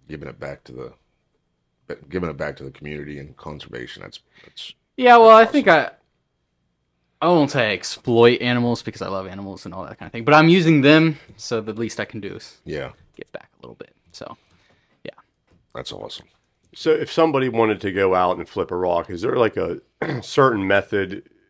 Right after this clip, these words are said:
Speaker 3: you do? 'Cause I know you always say put it back exactly the way
Speaker 2: Yeah.
Speaker 3: you found, but to make sure that we're, like, promoting the safety of these animals, like,
Speaker 2: So
Speaker 3: if somebody would go out, what are
Speaker 2: Yeah.
Speaker 3: some of the guidelines?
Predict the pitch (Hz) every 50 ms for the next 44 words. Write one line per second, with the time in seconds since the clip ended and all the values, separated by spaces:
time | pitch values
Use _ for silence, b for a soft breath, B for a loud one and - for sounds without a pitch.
0 | _ _ - 113 107 101 117 120 110 - 123 117 113 120 117 113 110 107 104 104
1 | 104 98 98 - - 104 95 92 - - - 110 98 95 87 95 95 92 90 90
2 | - 85 87 80 92 95 95 95 - 101 90 92 90 - 165 127 101 113 123 104
3 | 87 87 87 92 110 104 - - _ _ _ _ _ _ _ _ _ - 110 90
4 | 90 101 113 120 110 - - - 123 110 107 104 104 101 101 101 - - _ _
5 | - 107 98 92 92 92 98 92 92 92 90 87 87 90 - - - 101 92 98
6 | 95 92 92 92 90 85 80 - - 98 92 87 85 - 98 87 87 87 85 80
7 | 90 85 82 82 80 76 73 73 71 78 80 - - _ _ _ _ _ _ _
8 | _ _ _ _ _ - 120 113 170 151 143 135 135 135 - - 113 92 - -
9 | 110 95 95 87 87 92 95 82 82 82 82 82 82 85 85 - - 101 95 92
10 | 175 147 120 113 107 101 92 82 82 82 80 82 78 80 80 80 80 82 82 -
11 | -